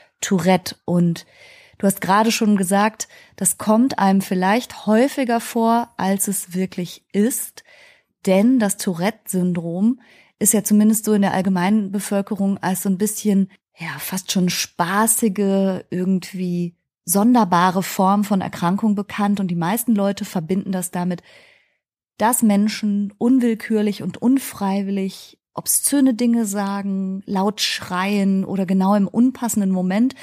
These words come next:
das Falscheste sagen, w-, was sie grad nur sagen könnten. Stimmt das so?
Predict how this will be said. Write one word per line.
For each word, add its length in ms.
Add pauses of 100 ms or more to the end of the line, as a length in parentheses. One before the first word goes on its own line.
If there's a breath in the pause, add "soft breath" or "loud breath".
(200 loud breath)
das 180
Falscheste 640
sagen, 560
w-, 80 (100)
was 220
sie 80
grad 220
nur 100
sagen 320
könnten. 440 (600 soft breath)
Stimmt 320
das 180
so? 220